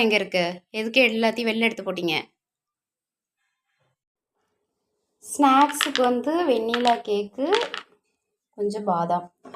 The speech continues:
அதே மாதிரியே எங்க தக்ஷியாவுக்கும். இது போதும் அவங்களுக்கு.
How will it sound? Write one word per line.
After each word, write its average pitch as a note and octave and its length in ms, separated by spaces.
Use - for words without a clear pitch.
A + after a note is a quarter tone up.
அதே G3 320
மாதிரியே A3 540
எங்க G3+ 140
தக்ஷியாவுக்கும். F#3 880
இது B3 180
போதும் A#3+ 400
அவங்களுக்கு. F#3 520